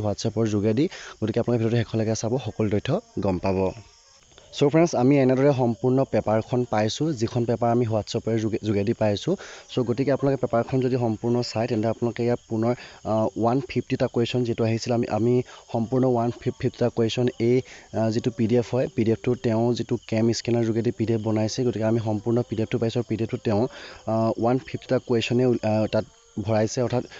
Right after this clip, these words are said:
সম্পূৰ্ণ পেপাৰখন তেওঁ ফটো মাৰি, ফটো মাৰি তেওঁ কেম স্কেনাৰৰ যোগেদি পি ডি এফ বনায়। আৰু নেক্সট WhatsApp হওক বা আপোনালোকৰ বিভিন্ন ধৰণৰ ছ'চিয়েল মাধ্যমৰ যোগেদি তেওঁ চেণ্ড কৰিছে। গতিকে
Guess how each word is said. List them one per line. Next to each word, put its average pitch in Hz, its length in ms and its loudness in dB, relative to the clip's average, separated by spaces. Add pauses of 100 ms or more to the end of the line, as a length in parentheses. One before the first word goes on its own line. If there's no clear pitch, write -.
সম্পূৰ্ণ 127 420 2
পেপাৰখন 120 460 0
তেওঁ 117 180 0
ফটো 110 340 -2
মাৰি, 117 240 2 (100)
ফটো 117 220 -2
মাৰি 113 160 0
তেওঁ 117 240 0 (260)
কেম 117 240 2
স্কেনাৰৰ 117 280 0
যোগেদি 110 340 0
পি 110 120 -2
ডি 107 80 0
এফ 123 120 -2 (220)
বনায়। 110 260 0 (260)
আৰু 107 180 2 (220)
নেক্সট 120 420 -2 (160)
WhatsApp 113 360 -2
হওক 113 160 0
বা 123 180 0 (300)
আপোনালোকৰ 110 340 0
বিভিন্ন 110 220 2
ধৰণৰ 113 440 0
ছ'চিয়েল 110 380 -4
মাধ্যমৰ 107 340 0
যোগেদি 104 300 0
তেওঁ 117 200 0 (220)
চেণ্ড 104 280 -2
কৰিছে। 101 300 -2
গতিকে 120 320 0